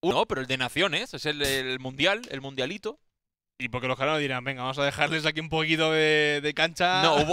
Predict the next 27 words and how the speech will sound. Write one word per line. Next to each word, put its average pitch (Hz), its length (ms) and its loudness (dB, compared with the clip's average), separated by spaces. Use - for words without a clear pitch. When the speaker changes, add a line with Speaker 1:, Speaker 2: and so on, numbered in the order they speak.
Speaker 1:
hubo, 190 140 4
Speaker 2:
<laughs> - 0 -
para 170 180 6
Speaker 1:
hubo, 190 80 6
Speaker 2:
que, 170 120 6
Speaker 1:
hubo, 190 300 4
hubo 185 220 4
el 175 80 0
tema 180 160 6
Speaker 2:
para 160 120 6
Speaker 1:
del, 160 120 6
Speaker 2:
que 151 80 4
Speaker 1:
del 139 80 2
Speaker 2:
ganen". 131 180 2
Speaker 1:
por 135 220 2
qué 156 100 0
perdieron, 127 540 -4
pero 117 180 -6
vamos 139 280 -4
a 139 600 2
pasar 135 300 0
a 135 180 2
temas 135 320 -4
más 131 400 -4
de 131 140 -4
disparos. - 480 -8
Counter-Strike, 143 360 -4